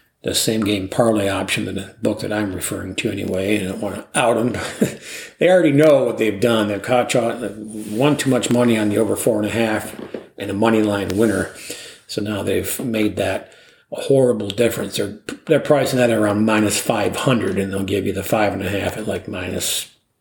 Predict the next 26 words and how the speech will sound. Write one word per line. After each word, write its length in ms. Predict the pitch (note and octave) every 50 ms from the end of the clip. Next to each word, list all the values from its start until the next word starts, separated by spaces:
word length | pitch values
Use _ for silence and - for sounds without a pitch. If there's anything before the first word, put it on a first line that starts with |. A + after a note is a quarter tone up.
| _ _ _ _ _ _ _ _ _ _ -
two 220 | - D3 C3 G#2+
hundred 280 | G#2+ G2+ F#2 F2 - -
or 80 | -
something. 480 | - - G#2 G2 F#2 - - G2+ F#2 F#2+
So 180 | - - G2+
when 140 | F2+ G2 F#2+
you 100 | F#2 F#2
parlay 520 | - - - A2+ G#2+ G#2 F#2+ F2+ F#2+ F#2+ -
it, 400 | - - - - - - - -
you 80 | - -
can't 220 | - - F#2+ -
really 160 | - - -
do 140 | - G2 F2
the 80 | F#2 F#2+
four 260 | - A2+ G#2 F#2+ F#2
and 40 | F#2
a 140 | F#2+ G#2+
half. 1160 | G#2+ G2+ G2 - - - - - - - - - - - - - - - - - - - - _ -
Okay, 360 | D#3+ D#3+ G#3+ - - - - - -
speaking 380 | - - - C#3+ A#2+ C3 A#2+ G#2+
of 80 | -
parlays, 640 | - C#3 D#3+ E3 D#3 D3+ E3+ G#3 G#3+ - - - - - _ _ _ _ _ _ _ _ _ _ _ _ _ _ _ _ _ _ _ _ _ - -
I'm 60 | -
gonna 100 | B2 B2+
go 280 | A#2+ C3 B2+ A#2+ F#2+ F#2+
Minnesota 1080 | A#2 C#3 E3 F#3+ - - - E3+ D3+ D3 D3 - C#3+ C#3 D3 E3+ F3 C#3+ C3 -